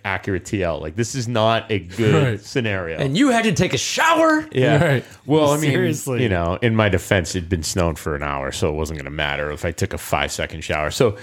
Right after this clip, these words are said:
Speaker 1: we get there. She's already, like, fully dilated. Like, they're like, "You're at wh-, however many centimeters." And she,
Speaker 2: Mm-hmm.
Speaker 1: her first thing, she looks at the doctor and she goes,
Speaker 2: Epidural.
Speaker 1: "Am I still gonna get the epidural?" <laughs>
Speaker 2: Yeah,
Speaker 1: And they're
Speaker 2: I
Speaker 1: like,
Speaker 2: bet.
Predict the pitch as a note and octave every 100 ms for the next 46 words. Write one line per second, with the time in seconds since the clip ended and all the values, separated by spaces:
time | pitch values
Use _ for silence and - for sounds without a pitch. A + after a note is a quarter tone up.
0 | - - - G#2+ F2+ B2 A#2+ A2+ G2+ G2+
1 | G2+ G2+ - - - - - A2+ A2+ G#2
2 | - G#2+ A2+ A2 G#2+ G#2+ G2+ E2+ E2 C#2+
3 | _ _ _ _ E2 D2 _ _ - G#2
4 | D#2+ C#2+ A#1+ G1+ A1 D2 - G#2 F2+ E2
5 | - - _ G#2+ G#2+ G#2 G2 - F#2+ F#2+
6 | G#2+ F#2 G2 F2+ - F#2 F2+ G2 G2+ G2
7 | B2 A#2+ A2+ G#2+ F2 - - - B2 B2
8 | - - E2+ - G2 - F#2 E2 D2+ C#2+
9 | C2+ - A1+ A1+ E2+ - - _ _ _
10 | _ _ _ - A#2+ G2+ G#2+ G2 G2 F2+
11 | - F#2+ F#2+ F#2 F#2+ F2 F2 F2 F2 -
12 | - - B2+ B2 A2 - B2 C#3 B2 A#2+
13 | A#2 D3 -